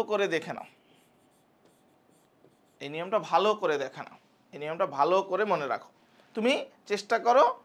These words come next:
যে গ্রামারটাকে আয়ত্ত করতে, গ্রামারটাকে আয়ত্ত করতে। কিভাবে আয়ত্ত করবা? তুমি চেষ্টা করো যে এরকম একটা সেন্টেন্স নিজে তৈরি করতে।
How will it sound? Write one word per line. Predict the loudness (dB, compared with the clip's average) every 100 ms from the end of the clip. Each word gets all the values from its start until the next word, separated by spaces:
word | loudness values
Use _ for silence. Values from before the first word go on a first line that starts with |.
| _ _ -8
যে | -2 2 2 0 _ -14
গ্রামারটাকে | 0 2 2 0 -2 -4
আয়ত্ত | -2 0 0 -2 -8
করতে, | -8 -12 _ -20 _ _
গ্রামারটাকে | -4 -2 -2 -2 2
আয়ত্ত | 2 0 -6
করতে। | -14 -16 -16
কিভাবে | -4 0 4
আয়ত্ত | 2 2
করবা? | -4 -2 -2 -4
তুমি | -10 -12
চেষ্টা | -12 -10 -10
করো | -4 2 4
যে | 4 0
এরকম | -2 -2 -2 -6
একটা | -8
সেন্টেন্স | -12 -12 -12 -8 -8 -8
নিজে | -12 -8 0 2
তৈরি | 2 -4 -8
করতে। | -12 -18 -20